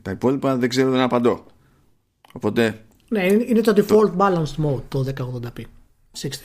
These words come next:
Speaker 1: Ε, ναι. Ε, ναι. Το που είναι, είναι, είναι κατανοητό αυτό το πράγμα. Βέβαια, κόβει από τη μία τη, τη συνδρομή και ζητάει πέντε δολάρια αντί για δέκα, ξέρω εγώ, που ζητούσε πριν, και ζητάει και Google για το Stadia.
Speaker 2: Μμμ.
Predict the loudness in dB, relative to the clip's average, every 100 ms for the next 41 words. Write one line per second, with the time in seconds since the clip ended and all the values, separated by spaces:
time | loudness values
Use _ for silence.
0 | -6 0 0 0 -16 -20 -20 -20 -20 _
1 | -8 -4 -4 -4 -8 -2 0 0 0 0
2 | 0 0 -2 0 0 2 2 2 -2 -4
3 | -4 -4 2 2 4 0 -2 -14 _ _
4 | _ _ _ _ _ _ _ _ 0 2
5 | 4 0 0 2 2 2 2 2 2 0
6 | 0 -2 -2 -2 -2 -2 -2 0 2 0
7 | -2 -4 -10 -10 -20 _ _ _ -4 2
8 | 2 2 2 2 2 2 2 0 2 2
9 | 2 0 -2 -2 -2 -2 -4 -2 -2 -2
10 | -2 -2 0 0 0 0 -2 0 -2 -2
11 | -2 -2 -4 -2 -4 -2 -4 0 0 0
12 | -10 -20 _ -6 -6